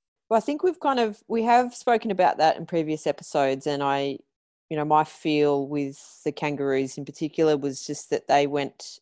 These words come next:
about building their list quite differently to Geelong, 'cause we were comparing them to Geelong at that point. Um, they went for a lot of, um,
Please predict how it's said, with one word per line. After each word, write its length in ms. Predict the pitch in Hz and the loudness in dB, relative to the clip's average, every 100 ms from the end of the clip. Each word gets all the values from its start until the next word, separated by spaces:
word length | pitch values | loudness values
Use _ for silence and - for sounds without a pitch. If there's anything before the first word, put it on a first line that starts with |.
| - | -8
about 500 | 135 131 127 - - | -2 2 2 0 -4
building 340 | 147 147 139 | -2 0 -2
their 120 | 135 135 | -4 -2
list 460 | 165 170 - - _ _ _ _ - | -2 -2 -8 -18 _ _ _ _ -4
quite 280 | 175 - | 0 2
differently 760 | - 151 139 98 143 143 143 - _ | 0 -6 -6 -4 -2 -2 -4 -10 _
to 140 | - 156 | -6 -4
Geelong, 440 | 151 147 151 226 | 0 4 4 4
'cause 140 | 226 170 | 0 2
we 100 | 156 | 2
were 140 | 147 | 2
comparing 540 | - 156 147 151 147 | -2 -8 -2 0 0
them 120 | 143 139 | -4 -8
to 120 | 147 | -10
Geelong 400 | 143 139 135 143 | -4 0 0 0
at 80 | - | -2
that 200 | 123 - | -4 -4
point. 360 | 151 135 127 - _ _ - | -4 -4 -4 -10 _ _ 0
Um, 420 | 143 135 135 135 | 4 4 0 0
they 100 | 160 | 2
went 240 | 147 143 - | 2 2 -2
for 160 | - | -2
a 60 | 139 | 0
lot 200 | 143 139 | 2 2
of, 360 | 135 131 135 143 | 0 -2 -6 -4
um, 460 | 131 127 127 135 | -2 -4 -8 -16